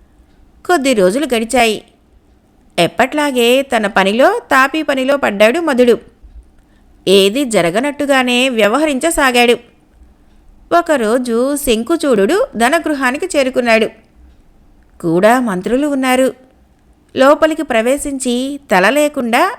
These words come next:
నగ్నంగా ఉన్న మొండాన్ని గమనించాడు. దొంగ దొరికాడు,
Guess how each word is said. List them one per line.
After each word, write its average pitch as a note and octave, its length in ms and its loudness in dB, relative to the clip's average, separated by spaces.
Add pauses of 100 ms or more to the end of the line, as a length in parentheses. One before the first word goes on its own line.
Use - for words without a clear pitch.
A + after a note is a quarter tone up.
(140)
నగ్నంగా A#3+ 600 -2
ఉన్న C4 200 -2
మొండాన్ని C4+ 580 0
గమనించాడు. B3 540 0 (1160)
దొంగ D#3+ 320 0
దొరికాడు, A3+ 480 2